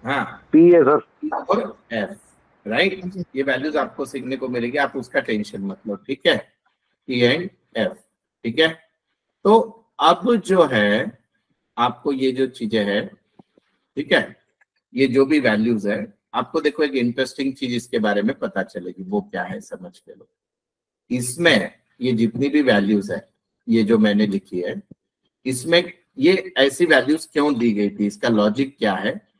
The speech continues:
Speaker 1: वो समझने की कोशिश करो। देखो, आप सभी को पता है कि वन अगर आप alphabet देखते हो, वन alphabet, तो वन ऐसे स्ट्रेट है कि नहीं?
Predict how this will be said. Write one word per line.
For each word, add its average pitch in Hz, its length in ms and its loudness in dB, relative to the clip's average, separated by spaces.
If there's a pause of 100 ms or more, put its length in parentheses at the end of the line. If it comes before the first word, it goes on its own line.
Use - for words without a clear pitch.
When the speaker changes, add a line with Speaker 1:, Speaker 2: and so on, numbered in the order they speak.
(200)
Speaker 1:
वो 120 120 0
समझने 107 420 2
की 104 140 -8
कोशिश - 440 -10
करो। - 320 -12 (760)
देखो, 156 640 4 (200)
आप 139 160 -2
सभी 135 320 0
को 165 160 -2
पता 110 300 -2
है 110 420 -4 (500)
कि 170 80 2
वन 147 380 4
अगर 185 260 4
आप - 420 -2
alphabet 135 500 0
देखते 113 420 -4
हो, 98 300 -8 (360)
वन 135 160 2
alphabet, 110 680 -2 (480)
तो 139 80 0
वन 160 220 2
ऐसे 170 260 0
स्ट्रेट 165 440 0
है 160 140 2
कि 156 160 -4
नहीं? 147 120 -6